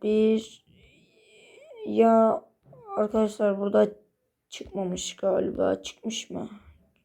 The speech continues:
Çıkmış mı ki? Çıkmış. Aa, ben onu Zarwich'e atmıştım arkadaşlar. Ama siz dosyanıza gelecek. Mesela biz, mesela ben bu sürümü de indirmiştim.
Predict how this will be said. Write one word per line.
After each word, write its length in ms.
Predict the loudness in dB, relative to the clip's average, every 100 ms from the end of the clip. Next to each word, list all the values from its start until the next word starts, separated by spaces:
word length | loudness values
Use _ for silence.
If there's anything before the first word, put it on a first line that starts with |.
| _
Çıkmış 500 | -20 -18 -14 -16 -12
mı 100 | -12
ki? 260 | -10 -12 -12 -14 _ _ _ -20 _ _ _ -20 _ _ _ _ _ _ _ _ _ _ _ _ _ _ _
Çıkmış. 480 | -20 -16 -14 -14 -20 _ _ _ -20 _
Aa, 180 | 8 10
ben 120 | 8
onu 220 | 8 6
Zarwich'e 680 | 8 10 10 8 -2 2 4
atmıştım 480 | 4 0 -12 -10 -10
arkadaşlar. 480 | -8 -8 2 4
Ama 260 | 6 6 6
siz 240 | 2 -2 -4 -20 -20 -8 8
dosyanıza 580 | 8 8 8 6 8 6
gelecek. 680 | 6 4 6 4 2 -2 -20 _ _ 0
Mesela 460 | 4 10 10 10
biz, 320 | 6 -2 -8 -18 _ _ _ 0
mesela 400 | 0 4 6 8
ben 220 | 8 6
bu 100 | 2
sürümü 380 | 2 4 4 8
de 80 | 8
indirmiştim. 760 | 8 2 -2 -6 -2 -2 -2